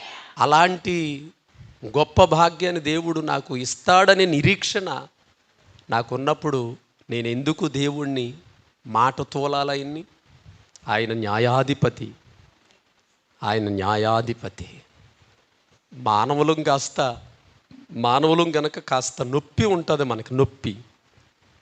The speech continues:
బాధ ఉంటుంది, సహజం అది, సహజం. కానీ నా పిల్లలు దేవుని సన్నిధికి చాలా ప్యూరిటీ,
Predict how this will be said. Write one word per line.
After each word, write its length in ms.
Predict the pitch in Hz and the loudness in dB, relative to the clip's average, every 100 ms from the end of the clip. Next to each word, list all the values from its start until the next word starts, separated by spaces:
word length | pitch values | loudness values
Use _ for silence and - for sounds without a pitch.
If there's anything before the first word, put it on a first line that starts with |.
| - - | -20 -8
బాధ 320 | 113 107 127 | 0 2 2
ఉంటుంది, 580 | 127 120 120 104 98 92 | -2 -6 -8 -10 -12 -10
సహజం 500 | - 127 - 135 127 | -6 -6 -6 -8 -6
అది, 240 | 87 - _ _ _ _ _ _ _ _ _ _ _ _ _ _ _ _ - | -10 -16 _ _ _ _ _ _ _ _ _ _ _ _ _ _ _ _ -14
సహజం. 500 | - 107 101 92 - - - _ _ _ _ _ _ | -4 -4 -4 -12 -20 -20 -20 _ _ _ _ _ _
కానీ 220 | 120 127 | -4 -2
నా 160 | 127 123 | 0 -2
పిల్లలు 600 | 120 127 127 127 120 107 - - _ _ - - - _ - | -2 -4 -2 -4 -6 -10 -18 -20 _ _ -20 -20 -20 _ -2
దేవుని 380 | 123 143 147 147 | 2 2 0 -4
సన్నిధికి 840 | - 127 123 120 113 117 98 104 - _ _ _ _ _ _ _ _ _ _ _ - | -4 -4 -4 -8 -8 -10 -10 -14 -20 _ _ _ _ _ _ _ _ _ _ _ -8
చాలా 800 | 107 104 131 160 180 175 156 135 | -4 -4 -4 -4 -4 -4 -4 -4
ప్యూరిటీ, 760 | 123 - 143 156 135 - 104 | -6 -6 -4 -4 -6 -12 -16